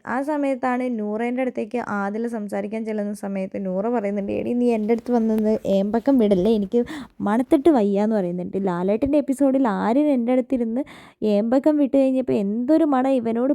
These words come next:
പറയാൻ പോലും പറ്റുന്നില്ല എന്ന് പറഞ്ഞു കഴിഞ്ഞപ്പോൾ അനുമോൾ അവിടെ ഇരുന്ന് പൊട്ടിച്ചിരിക്കുക, "അതൊക്കെ ശ്രദ്ധിക്കണ്ടേ?" എന്ന് പറഞ്ഞു. അപ്പോഴേക്കും നമ്മുടെ അനീഷേട്ടൻ ഓടി വന്ന് ചോദിക്കുന്നുണ്ട്, "എന്താ ഇവിടെ ഒരു യക്ഷിയാ,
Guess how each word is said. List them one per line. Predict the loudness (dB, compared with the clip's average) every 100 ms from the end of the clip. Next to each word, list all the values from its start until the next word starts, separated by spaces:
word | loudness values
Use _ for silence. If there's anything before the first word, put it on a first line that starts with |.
| 0
പറയാൻ | -2 -2 -2 0
പോലും | 2 2 2
പറ്റുന്നില്ല | 0 0 2 2 2
എന്ന് | 0
പറഞ്ഞു | -2 -2 -2
കഴിഞ്ഞപ്പോൾ | -2 -2 -2
അനുമോൾ | 0 0 0
അവിടെ | 0 0
ഇരുന്ന് | -2 -2
പൊട്ടിച്ചിരിക്കുക, | -4 -2 -2 0 0 -2
"അതൊക്കെ | -2 -2
ശ്രദ്ധിക്കണ്ടേ?" | -2 0 0 0 -2 0 0
എന്ന് | 0
പറഞ്ഞു. | -2 -6 -10 -20 -6
അപ്പോഴേക്കും | 0 4 4 4
നമ്മുടെ | 2 2
അനീഷേട്ടൻ | 2 0 -2 -2 -2
ഓടി | -2 0
വന്ന് | -2 -2
ചോദിക്കുന്നുണ്ട്, | -2 -4 -2 -2 -2 -4 -8 -10 -20 _
"എന്താ | 0 0 4 4
ഇവിടെ | 4 2 0
ഒരു | 0
യക്ഷിയാ, | -2 _ -4 0 0 0